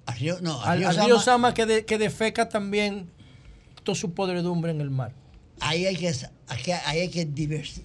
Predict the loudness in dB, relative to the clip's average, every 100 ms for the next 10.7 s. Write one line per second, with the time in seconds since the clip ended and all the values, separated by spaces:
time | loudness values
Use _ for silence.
0 | -8 -6 -4 -6 -6 -6 -8 -12 -18 -20
1 | -20 -20 -20 -10 -4 -4 -2 -4 -4 -6
2 | -12 -20 -20 -20 -20 -20 -10 -2 0 0
3 | -2 -2 -2 -2 -4 -10 -6 -4 -4 -6
4 | -6 -8 -10 -20 -20 -20 -14 -10 -6 -4
5 | -4 -2 -2 -4 -8 -12 -18 -10 -4 -2
6 | -2 -4 -12 -18 -8 0 2 2 0 0
7 | -2 -2 -2 0 0 -2 -4 -6 -6 -8
8 | -10 -10 -6 -4 -4 -4 -4 -6 -12 -20
9 | -18 -6 -2 0 0 0 -2 0 0 -2
10 | -4 -4 -2 -2 -2 -6 -8